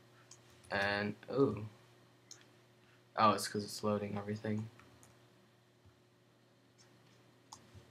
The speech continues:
And it's 'cause I'm probably using the Ultra. But, um, yeah. This was how to install, uh,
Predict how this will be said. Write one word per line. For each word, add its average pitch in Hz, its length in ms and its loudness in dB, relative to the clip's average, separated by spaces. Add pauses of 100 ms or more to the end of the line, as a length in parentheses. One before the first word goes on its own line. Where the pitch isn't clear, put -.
(1800)
And 123 200 8
it's 110 120 2
'cause 113 160 0
I'm 107 140 2
probably 107 500 4
using 104 280 2
the 104 100 -4
Ultra. 104 480 -4 (160)
But, 127 300 8
um, 127 480 8 (1800)
yeah. 131 240 4 (1500)
This 113 360 -4
was 113 260 0
how 117 140 0
to 113 180 -2
install, 107 1040 2
uh, - 40 -2